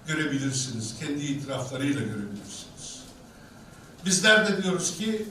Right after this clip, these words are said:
sizin açıkladığınız bu eylem planlarının da bu ülkede sizi iktidarda tutacak herhangi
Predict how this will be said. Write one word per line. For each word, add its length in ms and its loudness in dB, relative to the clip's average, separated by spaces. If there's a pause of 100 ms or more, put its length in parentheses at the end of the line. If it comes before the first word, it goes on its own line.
sizin 340 -2
açıkladığınız 960 -4
bu 340 0 (240)
eylem 440 -2 (120)
planlarının 760 2
da 380 6 (420)
bu 200 2
ülkede 680 2 (260)
sizi 580 0
iktidarda 560 -2
tutacak 520 -4
herhangi 480 2